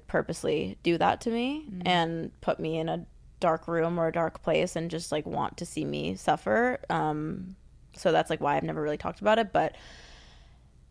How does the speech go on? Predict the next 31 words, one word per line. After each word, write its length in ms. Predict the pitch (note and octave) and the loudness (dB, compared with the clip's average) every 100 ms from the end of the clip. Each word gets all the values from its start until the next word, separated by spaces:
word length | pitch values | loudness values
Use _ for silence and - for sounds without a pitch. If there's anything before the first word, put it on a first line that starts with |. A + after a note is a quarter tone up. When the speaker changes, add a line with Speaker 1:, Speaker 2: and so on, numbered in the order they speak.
| - | 8
Speaker 1:
I 100 | G3+ | 12
also 200 | G3+ G3 | 12 10
discuss 340 | F#3+ - F#3+ - | 2 4 4 4
in 220 | F#3 F3 | -2 -2
the 140 | - G3 | -2 4
book, 280 | B3 A#3+ A3+ | 12 12 10
like, 120 | G3 | 4
on 200 | - G3 G3+ | 6 6 4
tour, 640 | - G3 F#3 E3+ F3 F#3 - | 6 10 10 10 6 2 4
we'll 160 | G3 F#3+ | 8 10
have 460 | F#3 E3+ F3 - - - - | 10 8 6 -8 -16 -20 4
the, 460 | F#3 D#3 B2 - - - - - - - - | 8 8 8 4 -2 -10 -20 -20 -20 -12 4
obviously 340 | E3+ E3+ - | 4 4 0
we 120 | F3+ | 2
have 140 | F#3+ F3+ | 2 6
blackouts 480 | D#3 D#3 - - - | 4 6 4 2 2
after 220 | - - | 0 2
every 220 | - E3 | 2 0
song. 520 | F3+ D#3+ - A3+ C4+ C4+ - - - - - - - - | 0 0 0 0 -2 -6 -16 -20 -20 -20 -20 -18 -4 4
I 100 | F#3+ | 6
had 100 | G3+ | 6
to 60 | |
do, 100 | A3+ | 6
like, 260 | A#3+ G#3+ - | 6 6 2
submersion 880 | - - G3 F3+ F3 F3+ F#3 F3 F3 | -4 2 4 6 4 4 4 2 2
therapy 600 | - E3+ F3+ F3+ F#3+ E3+ | 4 6 6 4 2 2
almost, 320 | D#3+ E3 E3 | 2 0 2
where 80 | E3+ | 4
I 40 | E3+ | 6
was, 180 | F3 F3 | 6 4
like, 280 | E3+ - | 4 2